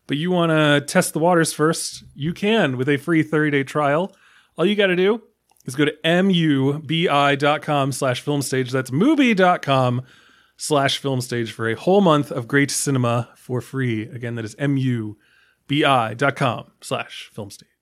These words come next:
So that's that. Um, we've already gotten off on a tangent once. It was glorious.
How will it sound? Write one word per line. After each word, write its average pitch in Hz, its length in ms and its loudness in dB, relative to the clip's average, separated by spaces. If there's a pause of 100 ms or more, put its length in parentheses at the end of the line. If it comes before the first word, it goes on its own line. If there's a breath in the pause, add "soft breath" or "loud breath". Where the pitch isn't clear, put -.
(1500)
So - 160 -6
that's 240 340 0
that. 123 560 0 (440 loud breath)
Um, 156 580 4 (260 loud breath)
we've 139 200 -4
already 151 240 4
gotten 143 280 2
off 139 240 0
on 131 80 -2
a 131 60 -2
tangent 139 480 0
once. 165 540 2
It 135 120 -2
was 127 180 0
glorious. 175 840 2